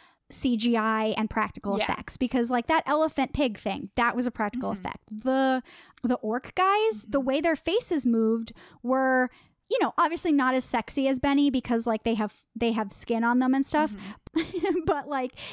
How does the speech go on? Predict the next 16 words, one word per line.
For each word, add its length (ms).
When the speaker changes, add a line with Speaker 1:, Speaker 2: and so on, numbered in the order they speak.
Speaker 1:
they 180
had, 320
you 100
know, 100
Benny 340
from 160
Halloween 400
Town 280
level 340
movements 640
on 140
their 120
Speaker 2:
Mm-hmm. 120
Speaker 1:
face. 560
And 340
yeah, 240